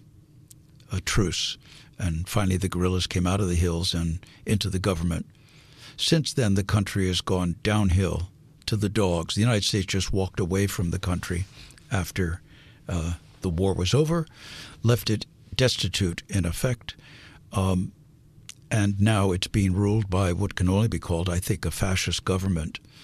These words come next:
Uh, it has gone far, far to the right wing. Uh, it's also in the hands largely, uh, in large measure, of drug cartels, right? And if I may just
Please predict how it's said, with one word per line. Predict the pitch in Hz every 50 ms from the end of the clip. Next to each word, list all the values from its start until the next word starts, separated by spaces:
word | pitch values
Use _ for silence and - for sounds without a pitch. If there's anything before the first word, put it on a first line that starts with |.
| - - - - - - - - -
Uh, | 107 92 85 85 - - - - - - - _ - - - - -
it | - 98
has | 92 92
gone | 95 - 95 92 87
far, | 82 - - - 120 123 107 98
far | 92 - 120 95 87
to | - - 87
the | - 87
right | 87 90 87 90 -
wing. | - 98 101 104 123 131 117 - - - - - - - - - - - _ - - - - - -
Uh, | - - 87 - - 67
it's | - -
also | 104 107 110 - 117 107 101 92 90 87 92 95 - - - - - - - - - - - - - - - -
in | 95 95
the | 95
hands | 82 101 110 117 113 110 110 98 82
largely, | 82 98 110 123 120 - - 92 95 95 113 - - - - - -
uh, | 113 98 95
in | 95 101 - - 98 90 87
large | 92 104 113 107 -
measure, | 98 98 95 - - 85 - - -
of | - 87 80 85 92 - - _ - - - - -
drug | - 110 107 101 -
cartels, | - 107 92 78 - 98 87 92 120 131 - - - - - - - - - - - - - - - -
right? | - - - - - - - - - - - - - - - - - -
And | 202 - 107 104 101
if | 104 -
I | 127 117
may | 123 143 131 120
just | 117 123 107 98 -